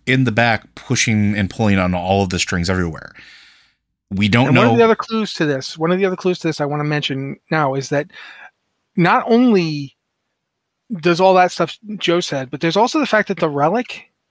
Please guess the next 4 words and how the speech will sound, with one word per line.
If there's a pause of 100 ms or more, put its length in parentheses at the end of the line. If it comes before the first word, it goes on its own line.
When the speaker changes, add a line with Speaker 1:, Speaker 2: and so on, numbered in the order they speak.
(580)
Speaker 2:
has (600)
information
on
it